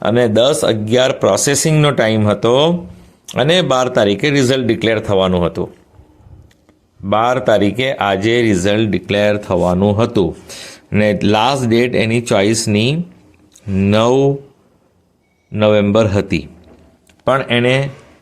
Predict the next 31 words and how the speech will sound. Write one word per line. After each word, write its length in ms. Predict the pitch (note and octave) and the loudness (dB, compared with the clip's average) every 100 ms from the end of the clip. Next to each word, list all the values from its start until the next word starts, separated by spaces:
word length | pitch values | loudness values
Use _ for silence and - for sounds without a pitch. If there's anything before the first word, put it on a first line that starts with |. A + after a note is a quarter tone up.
| _ _ | _ _
નવથી 540 | G#2+ A2 C3 C#3+ C#3+ C#3+ | -2 2 4 2 0 2
વધારીને 720 | A#2+ G#2 G#2+ A#2+ C3+ B2+ A2+ B2+ C#3+ - - - - - | 2 2 2 0 0 0 0 -2 -6 -14 -20 -20 -8 -4
પછી 340 | A#2+ - C3+ C3 - - - _ - | -2 2 0 0 -6 -20 -20 _ -8
શાંત 300 | C3 B2+ C#3 E3+ | -2 -2 0 0
જ 120 | D#3+ | 2
રહ્યું. 260 | D#3 D3+ D3 | 2 2 2
નવ 160 | C3+ C#3+ | 2 2
વયે 140 | C#3+ | 0
તો 120 | C3+ B2+ | 0 0
કોઈ 180 | D3 | 2
આપ્યું 340 | C#3+ C3 C#3+ D3 | 2 0 0 0
જ 60 | |
નહીં 280 | D3+ D#3 D3+ | 2 2 2
એને 260 | - C3 C#3 C#3 - - - - | 0 0 0 -2 -6 -14 -20 -6
નોટિફિકેશન, 680 | A#2 A#2+ C3+ C#3 C#3 C#3 C#3+ | 0 0 0 0 0 0 0
ને 100 | C#3 | 0
પછી 240 | C3 B2+ C3+ | 0 0 0
ડાયરેક્ટ 400 | B2 B2 B2+ B2 | 2 2 2 0
આપ્યું 300 | A2+ B2 A#2 | 0 2 2
અગિયાર 360 | G2 G2+ A2+ | 2 0 0
તારીખનું 500 | G#2+ G2 F2 E2+ E2+ D#2 - _ _ _ - | 0 0 0 -2 -6 -8 -18 _ _ _ -6
કે 80 | A#2+ | -4
તમે 280 | A2+ A#2+ B2 | 0 0 2
અગિયાર 480 | - A2 G#2+ B2 B2 | 0 -2 0 2 2
તારીખ 340 | A#2 A2 A2 | 2 0 0
સુધી 380 | - G#2+ G#2 A2 | -2 -2 0 -2
ચોઇસ 480 | A2 G#2+ G2 G#2+ A2+ - - - - - - _ - | -2 -2 0 0 -4 -10 -18 -20 -20 -20 -20 _ -8
છે 120 | A#2+ | -4
તે 160 | G#2+ G#2+ | -2 -2
કરી 260 | G2 A#2 G#2+ | 0 -2 -2
શકો. 340 | - F#2+ F2 | -4 -4 -6